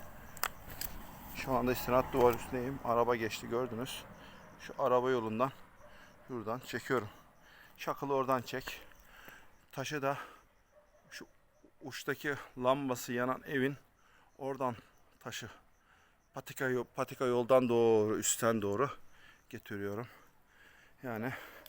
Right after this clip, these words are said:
şaftım kaymış şekilde. Şimdi harca gireceğim. Şu anda şu şekilde şurası tamamlanacak. Buradan böyle, burayı çapraz bir meksuzdan bıraktık ki ek ilave olduğu zaman tutsun, kaynasın diye.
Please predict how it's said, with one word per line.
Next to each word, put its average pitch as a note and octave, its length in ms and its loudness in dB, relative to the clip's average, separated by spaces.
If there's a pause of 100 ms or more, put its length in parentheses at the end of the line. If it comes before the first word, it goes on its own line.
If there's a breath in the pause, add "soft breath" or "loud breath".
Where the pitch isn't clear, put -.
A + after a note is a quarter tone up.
(400 loud breath)
şaftım C3+ 520 -4
kaymış C3 400 2
şekilde. A#2 520 -6 (580 loud breath)
Şimdi C3+ 300 -6
harca A#2+ 440 4
gireceğim. A2 420 2 (920 loud breath)
Şu C#3+ 100 -6
anda B2+ 300 -2 (540 loud breath)
şu - 140 -12
şekilde B2+ 540 -6 (600 soft breath)
şurası C3 400 -4
tamamlanacak. B2 760 6 (180)
Buradan A#2+ 380 4
böyle, A#2+ 360 10 (180)
burayı A#2 340 2
çapraz B2+ 500 8
bir B2 60 0
meksuzdan B2 520 6
bıraktık C3 380 2
ki C3 100 -4 (460 loud breath)
ek - 240 6
ilave B2 420 10
olduğu B2 300 8
zaman C3+ 300 10 (480 loud breath)
tutsun, - 360 -2
kaynasın B2 560 8
diye. G#2 160 2